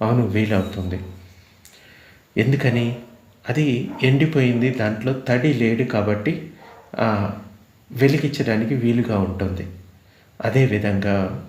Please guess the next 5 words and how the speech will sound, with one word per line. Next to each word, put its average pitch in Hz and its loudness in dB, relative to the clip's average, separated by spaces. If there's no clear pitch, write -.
భగవానుడు 104 0
చెప్తాడు, - -2
ఈ 123 0
ఇంద్రియ 139 2
సుఖాలు, 101 0